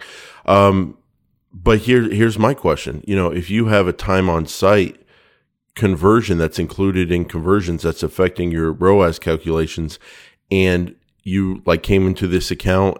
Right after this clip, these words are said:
and that one was on there, as well as really good things like long phone calls or lead forms being filled out, and you look at it and you're like, "Hey guys,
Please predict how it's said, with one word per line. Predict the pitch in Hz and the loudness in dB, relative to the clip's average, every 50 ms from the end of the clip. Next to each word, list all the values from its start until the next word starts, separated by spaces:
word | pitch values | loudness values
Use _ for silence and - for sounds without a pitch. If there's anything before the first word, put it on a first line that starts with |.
| - | -6
and | - 90 87 85 82 82 | -4 -2 0 0 0 2
that | 85 90 87 | 0 0 0
one | 78 95 90 85 85 82 | 0 -2 -2 -2 -2 0
was | 82 85 73 - | -2 -2 -2 -2
on | - - 80 85 92 98 | -4 -2 0 0 2 2
there, | 101 98 104 107 - - - | 2 4 4 4 2 2 0
as | 92 87 85 90 | -2 -2 0 2
well | 98 120 131 123 90 82 | 4 4 4 4 4 2
as | 87 87 87 87 - - - | 2 2 0 -2 -4 -10 -18
really | - 92 92 95 92 90 | -10 -4 -2 0 0 0
good | 87 90 87 - | -2 -4 -4 -2
things | 87 87 90 90 85 | -2 -4 -4 -4 -4
like | 87 80 76 85 | -4 -6 -4 -2
long | 90 87 87 87 80 | -2 -2 0 -2 -2
phone | - 92 87 85 82 | -4 -4 -4 -4 -4
calls | - 82 82 85 85 78 76 | -4 -2 -2 -2 -2 -2 -4
or | 82 78 80 | -4 -4 -4
lead | - - 92 104 107 | -6 -6 -6 -6 -6
forms | - 98 87 85 80 71 - | -4 -4 -4 -4 -4 -8 -10
being | - 85 85 80 | -10 -8 -8 -6
filled | - - 85 82 85 | -4 -2 0 0 2
out, | 80 80 82 - - - - - - - _ _ _ _ _ _ _ _ _ _ _ _ _ _ - | 2 0 0 -2 -6 -10 -20 -20 -20 -20 _ _ _ _ _ _ _ _ _ _ _ _ _ _ -4
and | 95 95 95 98 | -2 -2 0 0
you | 107 117 | 0 2
look | 107 117 139 139 | 2 2 2 2
at | 117 92 90 | 2 2 2
it | 92 | 2
and | 90 | 0
you're | 92 90 | 0 -2
like, | 90 87 82 | -2 -2 -2
"Hey | 107 110 107 | -2 -2 0
guys, | 90 85 82 80 - - - | 0 0 0 -2 -4 -8 -16